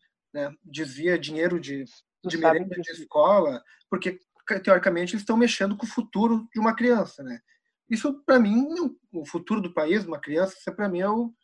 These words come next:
Speaker 1: um crime hediondo. E até que nem a gente já viu, cansou de ver, aí, eh, desviarem dinheiro de, de hospital.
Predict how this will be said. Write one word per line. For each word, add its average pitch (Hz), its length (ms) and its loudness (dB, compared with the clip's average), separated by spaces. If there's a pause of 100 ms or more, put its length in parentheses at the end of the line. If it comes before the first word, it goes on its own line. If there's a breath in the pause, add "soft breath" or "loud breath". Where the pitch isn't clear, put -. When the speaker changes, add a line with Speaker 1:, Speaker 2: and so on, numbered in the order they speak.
(260)
Speaker 1:
um 220 160 -2
crime 226 200 2
hediondo. 196 340 0 (1040 soft breath)
E 233 80 6
até 254 260 4
que 277 140 2
nem 226 80 6
a 226 40 2
gente 226 180 0
já 190 100 4
viu, 185 200 -4
cansou 165 300 -6
de 160 120 -6
ver, 175 340 -4 (300)
aí, 165 360 -2 (520 soft breath)
eh, 156 120 2
desviarem 165 680 0
dinheiro 156 400 -4
de, 170 380 -4 (380)
de 160 140 -8
hospital. 160 640 0